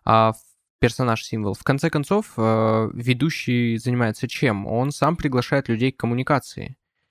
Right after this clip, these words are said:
И даже он, даже этот человек, который как бы хочет априори, да, выслушать людей, то есть работа у него такая, людей слушать и с ними общаться, даже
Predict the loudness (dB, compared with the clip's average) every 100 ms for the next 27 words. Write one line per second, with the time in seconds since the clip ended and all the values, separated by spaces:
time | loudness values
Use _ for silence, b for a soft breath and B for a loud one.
0 | _ _ 0 2 4 2 0 -4 0 2
1 | 2 0 2 2 2 0 0 0 -2 -6
2 | -2 2 2 0 -2 -2 -2 -2 -4 0
3 | -2 B B B _ -10 -8 2 4 4
4 | 0 -12 -14 _ -2 0 2 2 2 2
5 | 0 0 0 -2 -4 -10 -8 -10 -2 0
6 | 2 0 -2 -4 0 2 2 0 -4 -2
7 | -4 -2 0 2 0 0 -2 -4 -4 -8
8 | -6 -2 0 -2 -2 -4 -4 -2 -2 -2